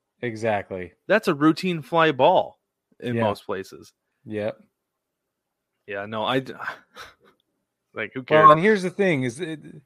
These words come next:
Speaker 1: because that's exactly what happened, if I'm not mistaken, is that in game two, they did come back in short porch one. The Rangers did.
Speaker 2: Oh, I'm sure they
Speaker 1: So
Speaker 2: did. Everybody
Speaker 1: it's
Speaker 2: does.
Speaker 1: like,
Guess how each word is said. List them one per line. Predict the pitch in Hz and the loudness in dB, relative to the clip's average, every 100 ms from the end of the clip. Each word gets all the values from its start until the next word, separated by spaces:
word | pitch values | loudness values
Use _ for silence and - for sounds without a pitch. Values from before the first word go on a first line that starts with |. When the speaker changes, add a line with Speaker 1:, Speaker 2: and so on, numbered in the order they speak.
| _ _ - | _ _ -6
Speaker 1:
because | 147 151 | -2 4
that's | 190 196 | 4 4
exactly | 160 160 180 170 151 | -2 2 2 2 0
what | 131 | 0
happened, | 175 185 135 | -2 -2 -4
if | 120 | -2
I'm | 131 127 | -2 -2
not | 143 | -4
mistaken, | 131 - 180 196 131 | -6 -6 -4 -2 -4
is | 120 113 | -4 -2
that | 123 131 | -2 -2
in | 127 | -2
game | 143 147 135 | -2 -2 -4
two, | - 226 226 151 160 _ _ _ | -4 -2 -2 -2 -6 _ _ _
they | 156 | -2
did | 151 247 - | 0 0 2
come | 156 | 2
back | 123 107 101 | 4 0 0
in | 107 | -8
short | - 120 104 | -4 -4 -4
porch | - 107 - | -4 -6 -6
one. | 101 82 _ _ _ _ _ _ _ - | -10 -12 _ _ _ _ _ _ _ -6
The | 120 | 0
Rangers | 131 131 107 | 0 0 -6
did. | 98 95 85 _ _ | -8 -8 -10 _ _
Speaker 2:
Oh, | 127 | -8
I'm | 143 | -6
sure | 123 185 | -2 0
they | 131 | 4
Speaker 1:
So | 165 | 4
Speaker 2:
did. | 110 107 | 4 0
Everybody | 143 139 107 196 | -4 -2 -4 -2
Speaker 1:
it's | 196 | -2
Speaker 2:
does. | - | 2
Speaker 1:
like, | 220 196 | 4 4